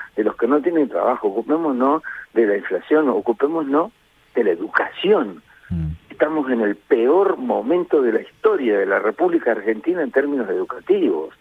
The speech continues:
Speaker 1: En la provincia de Santa Fe discutiendo si la escuela pública tiene que tener cuatro horas y media o cinco horas de clase. Esa es la discusión.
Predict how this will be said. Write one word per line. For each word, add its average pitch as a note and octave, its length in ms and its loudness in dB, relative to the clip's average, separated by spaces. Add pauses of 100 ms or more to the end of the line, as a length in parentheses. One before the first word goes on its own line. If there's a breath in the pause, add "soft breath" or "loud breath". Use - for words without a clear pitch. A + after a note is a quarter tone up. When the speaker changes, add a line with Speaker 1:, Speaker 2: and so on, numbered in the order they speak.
(720 soft breath)
Speaker 1:
En G2+ 80 -4
la G#2 80 2
provincia C#3+ 380 0
de - 80 -6
Santa G#2+ 240 -4
Fe - 160 0
discutiendo D#3 600 0
si G2+ 100 -8
la G#2 80 2
escuela C3+ 280 2
pública D#3+ 460 -2
tiene C3+ 200 -2
que A2 120 0
tener A2+ 280 -4
cuatro A2+ 280 0
horas G#2 120 0
y G2+ 60 -6
media C#3+ 280 2
o - 20 -2
cinco G#2 300 -2
horas E2+ 120 2
de F2+ 120 -6
clase. - 580 -4 (180 loud breath)
Esa - 280 2
es F2 60 -8
la E2 80 -4
discusión. A#2 760 -2